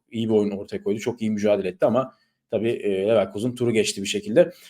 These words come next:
Tabii çok, e, ciddi bir yorgunluğu olacaktır Leverkusen'ın. Kolay değil. Karabağ'la çok da stresli de bir maç oynadılar. E, Freiburg keza, e, West Ham United'a karşı İngiltere'de ilk maçtan bir avantajı vardı Almanya'da ama çok ciddi dağıldı. Beş gol yedi. Yani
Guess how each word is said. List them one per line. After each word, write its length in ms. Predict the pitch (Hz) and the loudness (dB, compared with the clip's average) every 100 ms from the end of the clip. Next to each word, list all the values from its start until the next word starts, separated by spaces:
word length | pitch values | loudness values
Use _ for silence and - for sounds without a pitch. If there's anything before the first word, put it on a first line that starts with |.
| _ - | _ 0
Tabii 180 | 151 | 0
çok, 320 | 147 170 - 127 | 4 0 0 -6
e, 300 | 117 117 123 | -4 -4 -2
ciddi 300 | 147 131 139 | 0 2 6
bir 60 | |
yorgunluğu 440 | 170 143 143 135 151 | 12 12 10 6 6
olacaktır 520 | 143 127 127 123 107 | 6 6 4 4 2
Leverkusen'ın. 540 | 101 104 104 101 147 | 4 2 -2 -4 -4
Kolay 400 | 156 127 117 104 | -2 2 4 4
değil. 120 | 120 | -2
Karabağ'la 480 | 120 113 107 104 104 | 0 2 4 2 2
çok 240 | 104 113 - | -4 -8 -4
da 40 | |
stresli 420 | - - 117 - | -4 -2 -4 0
de 100 | 110 | -2
bir 40 | 104 | -2
maç 180 | 101 | -4
oynadılar. 380 | 101 95 107 143 | -4 -4 0 0
E, 60 | 120 | 0
Freiburg 420 | - 143 127 131 - _ - | 2 4 4 2 -4 _ -4
keza, 400 | 120 117 117 - | 0 4 2 2
e, 140 | 101 | -2
West 320 | 101 127 123 | 2 0 0
Ham 60 | 120 | -2
United'a 320 | 120 113 117 | -2 -2 -2
karşı 340 | 117 107 - 117 | -2 -2 -2 -8
İngiltere'de 640 | 113 117 120 104 110 110 _ _ _ | -6 -4 -2 0 -2 -4 _ _ _
ilk 200 | 151 156 | 0 2
maçtan 360 | 131 123 127 120 | 0 0 0 4
bir 60 | |
avantajı 400 | 120 123 123 123 | 4 4 2 2
vardı 200 | 120 104 | 4 4
Almanya'da 340 | 98 98 104 151 | 2 0 0 2
ama 180 | 135 160 _ _ _ | 2 -2 _ _ _
çok 220 | - 151 | 2 2
ciddi 260 | - 110 113 | 2 -4 0
dağıldı. 380 | 101 98 113 135 | 2 2 2 4
Beş 220 | 131 131 | 4 4
gol 140 | 110 | 0
yedi. 360 | 95 110 160 165 _ _ | 0 0 0 -2 _ _
Yani 280 | 117 113 131 | -4 -2 -2